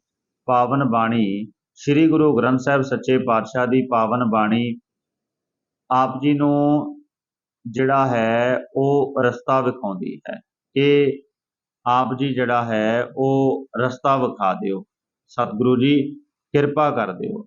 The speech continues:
ਆਪ ਜੀ ਰਸਤਾ ਵਿਖਾ ਦਿਓ ਕਿ ਮੈਨੂੰ ਜੀਵਨ ਜਾਚ ਦੇ ਦਿਓ, ਮੈਨੂੰ ਪਤਾ ਨਹੀਂ ਵੀ ਕਿਵੇਂ ਚੱਲਣਾ ਹੈ। ਸਤਿਗੁਰੂ ਜੀ ਆਪ ਹੀ ਕਿਰਪਾ ਕਰਦੇ ਨੇ।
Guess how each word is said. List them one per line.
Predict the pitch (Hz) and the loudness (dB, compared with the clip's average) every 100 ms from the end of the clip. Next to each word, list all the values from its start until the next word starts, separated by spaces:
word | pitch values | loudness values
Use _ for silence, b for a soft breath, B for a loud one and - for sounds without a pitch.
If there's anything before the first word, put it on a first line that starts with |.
| 117 | -2
ਆਪ | 127 131 | -2 -2
ਜੀ | 120 117 123 127 - _ _ _ 123 | -2 0 2 0 -4 _ _ _ -2
ਰਸਤਾ | 139 135 160 | -2 0 0
ਵਿਖਾ | 151 135 113 95 | 0 -2 -2 -4
ਦਿਓ | 208 - - _ _ _ _ _ _ _ _ _ _ _ - | -4 -10 -12 _ _ _ _ _ _ _ _ _ _ _ 0
ਕਿ | 143 143 139 139 - _ _ 135 | 4 4 2 -2 -8 _ _ -4
ਮੈਨੂੰ | 143 156 160 156 - - | -2 2 2 0 -4 -10
ਜੀਵਨ | 110 127 135 156 135 | -2 0 2 2 2
ਜਾਚ | 123 123 | 2 2
ਦੇ | 131 113 107 | 0 0 0
ਦਿਓ, | 104 104 | 0 0
ਮੈਨੂੰ | 135 156 | 0 0
ਪਤਾ | 151 127 160 | 0 0 2
ਨਹੀਂ | 165 | 2
ਵੀ | 170 | 0
ਕਿਵੇਂ | - 131 127 | 0 0 0
ਚੱਲਣਾ | 113 98 95 | -2 -4 -6
ਹੈ। | - _ _ _ _ _ | -12 _ _ _ _ _
ਸਤਿਗੁਰੂ | 139 127 147 165 | -4 -2 0 2
ਜੀ | 156 | 2
ਆਪ | 156 131 127 | 2 2 -2
ਹੀ | 139 | -4
ਕਿਰਪਾ | 123 - 107 | -4 -4 -4
ਕਰਦੇ | 101 98 92 190 | -4 -4 -6 -12
ਨੇ। | 185 | -14